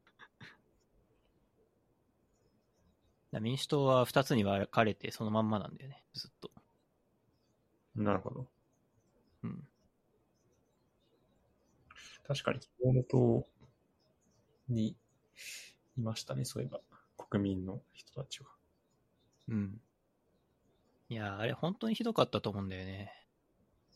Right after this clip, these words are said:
Speaker 2: ああ、その民主党の動きですか？
Speaker 1: そ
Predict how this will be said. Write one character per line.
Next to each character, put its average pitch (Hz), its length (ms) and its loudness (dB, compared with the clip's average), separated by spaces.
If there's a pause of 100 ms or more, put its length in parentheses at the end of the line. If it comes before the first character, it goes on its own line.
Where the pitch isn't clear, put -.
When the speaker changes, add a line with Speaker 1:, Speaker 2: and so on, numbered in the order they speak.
(1400)
Speaker 2:
あ 95 220 10
あ、 92 40 0
そ - 120 -2
の 95 240 -2 (460)
民 98 180 -2
主 - 160 -2
党 90 120 -4
の 90 240 -6
動 92 140 -2
き - 80 -10
で - 80 -12
す - 100 -12
か？ 139 140 -6 (680)
Speaker 1:
そ 98 440 -8